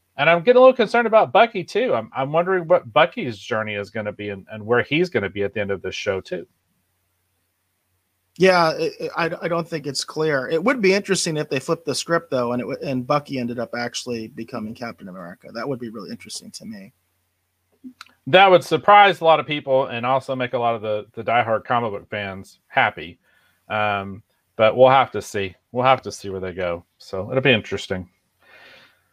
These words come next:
Speaker 1: All right. Uh, do we have anything else that we wanna add to Falcon and the Winter Soldier? Or are we ready to move on?
Speaker 2: No, I, I think I'm, I'm ready to, I'm ready to move on.
Speaker 1: All right. Very cool. Um, let me go ahead and see if I can get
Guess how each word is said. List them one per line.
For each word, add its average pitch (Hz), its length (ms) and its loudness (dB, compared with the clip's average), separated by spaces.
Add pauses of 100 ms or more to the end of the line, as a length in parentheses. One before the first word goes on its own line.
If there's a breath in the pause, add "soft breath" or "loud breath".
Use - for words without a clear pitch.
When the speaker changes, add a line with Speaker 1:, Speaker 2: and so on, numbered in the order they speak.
(100)
Speaker 1:
All 180 100 8
right. 170 300 6
Uh, 151 180 2
do 143 100 -6
we 165 60 -2
have 196 140 6
anything 196 240 0
else 196 180 4
that 190 80 -2
we 185 80 4
wanna 180 160 6
add 175 260 6
to 170 140 2
Falcon 175 400 4
and 175 100 0
the 175 40 2
Winter 170 180 0
Soldier? 202 380 4
Or 185 60 2
are 147 40 0
we 135 100 -4
ready 123 260 2
to 113 80 -8
move 110 220 -8
on? 76 300 -6 (580)
Speaker 2:
No, 202 80 4
I, 240 120 6 (100)
I 190 60 2
think 185 240 -4
I'm, 147 280 0
I'm 131 180 -6
ready 120 200 -8
to, 110 260 -12 (100)
I'm 123 120 -12
ready 113 180 -12
to 104 80 -18
move 113 220 -14
on. 117 200 -14 (600)
Speaker 1:
All 113 180 -2
right. 139 220 -2
Very 110 180 -6
cool. 104 320 -12 (460)
Um, 110 460 -4 (840 soft breath)
let 135 320 4
me 135 280 0
go 131 200 8
ahead 131 320 6
and 117 180 -4
see 127 220 -4
if 123 180 -2
I 123 160 0
can 113 260 -10
get 117 440 -2